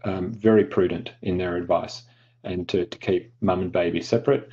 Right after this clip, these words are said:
Uh, but they did also, as new evidence came in,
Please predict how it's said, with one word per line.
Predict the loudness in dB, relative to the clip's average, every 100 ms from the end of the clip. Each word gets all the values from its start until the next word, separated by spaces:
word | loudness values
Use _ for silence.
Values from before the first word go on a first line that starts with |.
| -20 _ -4
Uh, | -2
but | 4 4 6
they | 6
did | 6 6
also, | 6 4 2 2 2 2
as | 2 4
new | 4 4
evidence | 4 2 -2 -4
came | -2 0 2
in, | 2 0 -2